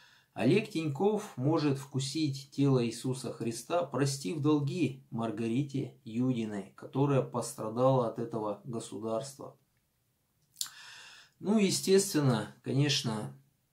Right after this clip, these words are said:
кровь Иисуса Христа Олег Тиньков может выпить, если только он искренне верит в нашего Отца Небесного, в Иисуса Христа и в Святой Дух.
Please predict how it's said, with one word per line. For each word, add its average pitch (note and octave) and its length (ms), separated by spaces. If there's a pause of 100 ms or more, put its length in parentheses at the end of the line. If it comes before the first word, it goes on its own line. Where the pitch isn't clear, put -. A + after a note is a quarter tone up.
(320)
кровь D#3+ 420
Иисуса C3+ 540
Христа C3+ 500
Олег C3+ 340
Тиньков C3+ 460
может B2 540 (500)
выпить, C3+ 440
если B2+ 420
только C3 420
он B2 420 (320)
искренне B2+ 680
верит C3+ 500 (400)
в B2 80
нашего B2 540
Отца B2+ 280
Небесного, B2 880 (340)
в - 20
Иисуса B2 500
Христа E3+ 720 (240)
и C#3+ 160
в C#3 80
Святой C3 460
Дух. A2 480